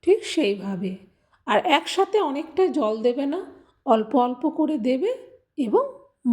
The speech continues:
মাখবে। দেখো, এইভাবে শক্ত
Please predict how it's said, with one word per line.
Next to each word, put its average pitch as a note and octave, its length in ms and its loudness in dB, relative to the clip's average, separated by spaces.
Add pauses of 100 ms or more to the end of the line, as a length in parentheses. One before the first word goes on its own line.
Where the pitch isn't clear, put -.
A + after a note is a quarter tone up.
(120)
মাখবে। F#3+ 520 -6 (1600)
দেখো, C#4+ 260 6 (340)
এইভাবে D#4 400 0 (340)
শক্ত - 260 -4